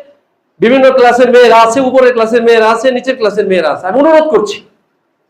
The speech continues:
ভাইস প্রিন্সিপাল সাহেব বলতেছিলেন যে সহিহ তেলাওয়াতের খুব সমস্যা। বলেন তো, একটা কামিল মাদ্রাসা আইসা যদি শুনতে হয় সহিহ তেলাওয়াতের সমস্যা,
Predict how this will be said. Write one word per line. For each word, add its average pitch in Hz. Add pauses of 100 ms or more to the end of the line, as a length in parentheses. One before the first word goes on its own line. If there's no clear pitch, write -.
(960)
ভাইস 226
প্রিন্সিপাল 262
সাহেব 277
বলতেছিলেন 254
যে 233 (300)
সহিহ 277
তেলাওয়াতের 285
খুব 269
সমস্যা। 208 (1200)
বলেন 208
তো, 240
একটা 214
কামিল 214
মাদ্রাসা 226
আইসা 196
যদি 196
শুনতে 196
হয় 170
সহিহ 185
তেলাওয়াতের 196
সমস্যা, 135